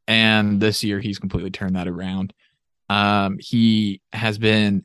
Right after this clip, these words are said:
excellent. Uh, absolutely zero doubt, uh, thus far this year. Uh, every single game, it feels like he's making huge, huge plays. Um, and he's only got, again, he's only got the one pick.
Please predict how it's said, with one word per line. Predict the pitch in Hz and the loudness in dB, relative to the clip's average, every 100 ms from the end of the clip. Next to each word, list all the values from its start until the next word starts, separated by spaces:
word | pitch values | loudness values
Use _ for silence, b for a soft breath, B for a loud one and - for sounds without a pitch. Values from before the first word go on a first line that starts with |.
| _ | _
excellent. | 95 92 - 92 90 - _ _ _ - | -8 -6 -6 -8 -10 -14 _ _ _ -2
Uh, | 101 90 90 90 - _ _ _ _ - | -2 -2 -6 -12 -18 _ _ _ _ -6
absolutely | 107 98 107 98 107 | -4 -4 -4 -4 -2
zero | 113 101 92 | 0 0 0
doubt, | 87 87 87 _ _ _ _ - | -2 -4 -8 _ _ _ _ -4
uh, | 101 95 92 98 98 113 | -2 -2 -2 -4 -6 -6
thus | 98 95 95 - | -4 -2 -4 -8
far | - 92 90 92 | -4 -2 -2 -6
this | - - | -8 -6
year. | 90 - _ _ | -8 -10 _ _
Uh, | - 98 82 | -4 -2 0
every | 131 139 | 4 4
single | 131 131 123 | 4 4 4
game, | 120 120 110 | 4 4 2
it | |
feels | 120 113 | 0 -4
like | 110 104 | -2 -4
he's | 110 110 | -4 -2
making | 110 104 107 98 - _ _ | -2 -2 -4 -4 -8 _ _
huge, | - - 113 107 101 | -14 -2 0 0 0
huge | 107 101 - | -2 -2 -4
plays. | 104 104 104 98 - _ _ _ - | -4 -2 -4 -6 -12 _ _ _ -2
Um, | 104 101 104 104 101 - 110 | 2 2 2 0 -2 -6 -4
and | 107 | -2
he's | 104 | 0
only | 117 113 | 0 0
got, | 107 107 | -2 -4
again, | 110 104 | -2 -2
he's | 104 | -2
only | 104 | -4
got | 101 95 | -4 -4
the | |
one | 101 98 98 | -4 -2 -4
pick. | - 92 90 | -6 -8 -8